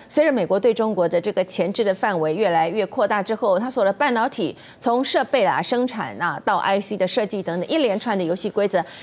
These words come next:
现在看起来都好像是就像美国总统拜登他在台积电在亚利桑那州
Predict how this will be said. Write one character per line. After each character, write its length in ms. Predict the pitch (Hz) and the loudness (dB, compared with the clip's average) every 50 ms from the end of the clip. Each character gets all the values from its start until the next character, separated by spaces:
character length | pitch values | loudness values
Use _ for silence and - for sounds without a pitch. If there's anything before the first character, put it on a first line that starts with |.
| - - | -8 -2
现 160 | - - 285 | 0 2 2
在 80 | 247 233 | 2 0
看 200 | - 269 - 285 | -2 -2 -2 -2
起 100 | - 165 | -2 -2
来 80 | 143 | -2
都 180 | 151 - 226 233 | 0 0 0 0
好 220 | - - - - | -2 -4 -6 -4
像 260 | 156 - 220 196 - - - - | -2 -2 -2 -2 -4 -8 -12 -8
是 220 | - - 277 247 214 | -4 0 2 2 2
就 120 | - 240 | 2 0
像 160 | 220 247 214 | 0 0 0
美 140 | 202 165 - | -2 -2 -2
国 120 | - 165 170 | -2 -2 -2
总 140 | - 175 | -2 -2
统 140 | 180 185 165 - | -2 -4 -4 -2
拜 160 | - 202 170 | -2 -2 0
登 140 | - 170 170 | 0 -2 -4
他 180 | 170 185 196 202 | -2 -4 -4 -2
在 140 | 208 202 190 | -2 -4 -4
台 220 | - - 170 180 | -4 -4 -6 -4
积 160 | 185 208 208 | -4 -6 -6
电 200 | 180 220 196 185 | -4 -4 -4 -4
在 140 | 165 - 190 170 | -2 -2 -2 -2
亚 160 | 147 101 143 | -2 -2 -2
利 120 | 180 175 | -2 -4
桑 220 | 170 - 180 180 185 | -4 -4 -4 -4 -2
那 160 | 180 170 156 | -4 -4 -4
州 280 | - 196 170 170 175 | 0 2 2 2 2